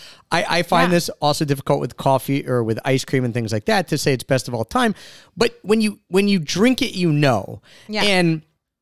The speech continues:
Speaker 1: when we say best of all time, for me, I, I like to put a caveat. Maybe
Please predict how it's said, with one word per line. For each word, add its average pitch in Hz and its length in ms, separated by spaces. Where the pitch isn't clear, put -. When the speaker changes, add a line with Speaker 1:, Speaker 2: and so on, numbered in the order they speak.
Speaker 1:
when 180 180
we 196 80
say 240 200
best 196 240
of 196 80
all 185 80
time, 160 320
for - 200
me, 214 320
I, 175 180
I 160 120
like 170 200
to 165 60
put 156 120
a 147 40
caveat. 143 420
Maybe 226 880